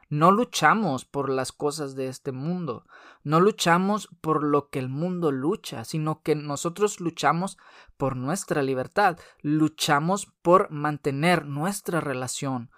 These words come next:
con Dios. Dice, "Porque las armas de nuestra milicia no son carnales,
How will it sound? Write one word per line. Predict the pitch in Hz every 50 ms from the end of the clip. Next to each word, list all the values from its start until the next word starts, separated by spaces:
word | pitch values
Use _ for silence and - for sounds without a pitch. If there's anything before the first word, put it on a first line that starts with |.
| _ _ _ _ _ _
con | - 135 123 120 117
Dios. | 131 143 160 156 143 - - - _ _ _ _ _ _ _ _
Dice, | - 156 - 190 175
"Porque | - 185 180 170 175 180
las | 170 170 160 -
armas | 185 185 185 202 226 226 220
de | 220
nuestra | 208 202 190 - - 170 160
milicia | 160 160 156 165 175 165 214 196
no | 180 175 180
son | 170 - 202 202 202
carnales, | - 185 160 151 143 139 139 139 156 180 220 277 294 - - -